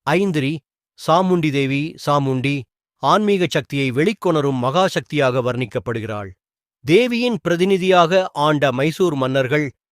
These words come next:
மைசூர் உடையார் மன்னர்களின் குலதெய்வம்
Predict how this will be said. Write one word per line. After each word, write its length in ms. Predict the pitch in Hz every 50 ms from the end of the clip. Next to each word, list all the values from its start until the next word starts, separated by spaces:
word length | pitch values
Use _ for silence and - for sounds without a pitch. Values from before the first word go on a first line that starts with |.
| _ _ _
மைசூர் 520 | - 139 160 208 214 - - 226 214 202
உடையார் 400 | 170 160 151 156 147 147 143 131
மன்னர்களின் 640 | 127 127 131 131 131 123 117 127 131 147 170 185 170 - _ _ _ _ _ -
குலதெய்வம் 560 | 135 131 135 127 117 127 123 117 120 127 165